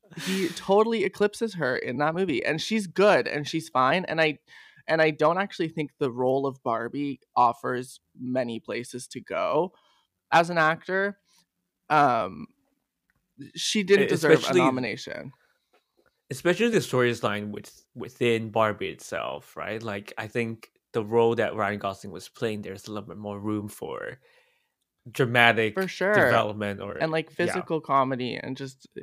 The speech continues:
Speaker 1: uh,
Speaker 2: Totally.
Speaker 1: campiness. Like, it, and you look at the category, and we'll, we, we'll go through it at some point, of course. Who
Speaker 2: Yes.
Speaker 1: would she replace? There's absolutely no one in that category where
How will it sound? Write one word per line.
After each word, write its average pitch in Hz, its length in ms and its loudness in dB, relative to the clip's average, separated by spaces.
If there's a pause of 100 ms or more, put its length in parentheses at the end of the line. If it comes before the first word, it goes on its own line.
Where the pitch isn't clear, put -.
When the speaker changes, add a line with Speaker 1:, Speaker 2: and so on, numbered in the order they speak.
Speaker 1:
uh, 127 240 2
Speaker 2:
Totally. 139 600 -2
Speaker 1:
campiness. 85 340 -8
Like, 143 320 0 (500)
it, 165 420 6 (420)
and 175 240 4
you 170 160 2
look 170 240 0
at 226 60 0
the 233 80 -2
category, 135 960 0 (380)
and 131 400 -2 (160)
we'll, 143 440 -4 (280)
we, 139 100 -6 (140)
we'll 135 260 -6
go 143 180 -6
through 131 280 -6
it 123 80 -6
at - 140 -10
some 120 160 -10
point, 131 240 -8
of 131 100 -12
course. 131 380 -4 (560)
Who 196 220 6
Speaker 2:
Yes. 220 40 -2
Speaker 1:
would 208 140 2
she 185 160 -4
replace? 175 540 -2
There's 156 160 -6 (200)
absolutely 175 520 4
no 139 140 2
one 143 100 -2
in 147 100 -2
that 135 140 -2
category 143 500 2
where 147 160 -2